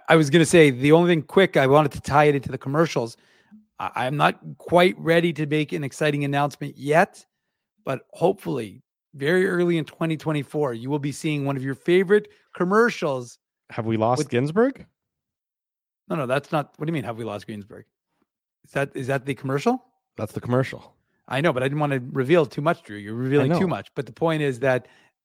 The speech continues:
Speaker 1: anyways, it, it will be something along those lines. And so the, uh, commercial will be back in twenty twenty-four. We haven't recorded it yet, but
Speaker 2: Yeah.
Speaker 1: it will be back when we're all back together,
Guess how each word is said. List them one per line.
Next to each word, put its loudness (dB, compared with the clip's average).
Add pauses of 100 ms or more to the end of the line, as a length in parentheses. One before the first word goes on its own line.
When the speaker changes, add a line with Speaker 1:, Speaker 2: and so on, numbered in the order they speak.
(120)
Speaker 1:
anyways, -2 (140)
it, -10
it 2
will 6
be -2
something -4
along 0
those 2
lines. 0 (400)
And -10
so -4
the, 0
uh, 0
commercial -4
will 0
be -4
back 0
in -12
twenty -12
twenty-four. -6 (200)
We -8
haven't 0
recorded 0
it -20
yet, -18
but -12 (180)
Speaker 2:
Yeah. -8
Speaker 1:
it 2
will 0
be 0
back 0 (160)
when -6
we're 4
all 0
back -4
together, -6